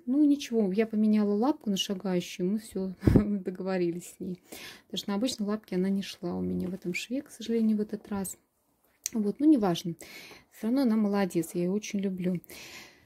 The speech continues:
Нежно и трепетно, как говорится. Вот, а, значит, итак, значит, у меня лю-, э, здесь вельвет использован. А, вельвет, я предполагаю, что это хлопок. Здесь, э, по-моему, никакой примеси нету. Если есть, то незначительная.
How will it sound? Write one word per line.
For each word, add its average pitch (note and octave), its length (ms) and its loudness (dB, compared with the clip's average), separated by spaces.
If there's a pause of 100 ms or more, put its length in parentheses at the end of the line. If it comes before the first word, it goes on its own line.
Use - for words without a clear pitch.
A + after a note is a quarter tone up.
(960)
Нежно A#3 300 2
и G#3+ 40 2
трепетно, F#3 500 -4
как F3 160 -14
говорится. F#3 640 -2
Вот, G3+ 300 0 (280)
а, G#3 360 2
значит, G#3 640 0 (320)
итак, G3 380 -6
значит, G3 260 -8
у A3+ 60 -2
меня C#4+ 320 6
лю-, F#3 580 -2
э, F#3 40 0
здесь A#3+ 440 -4
вельвет G3 500 0
использован. A3+ 760 -4 (600)
А, G3 260 -2
вельвет, A3+ 500 0
я G3+ 220 0
предполагаю, G#3 640 -2
что - 180 -10
это G#3+ 100 -6
хлопок. G#3 640 -6
Здесь, G3 440 -4
э, F#3 140 -2
по-моему, F#3+ 440 -2
никакой F#3+ 400 -2
примеси G3 500 -2
нету. A3 460 0
Если G3 260 -4
есть, G3 280 -4
то G3 60 -6
незначительная. G3 1040 -2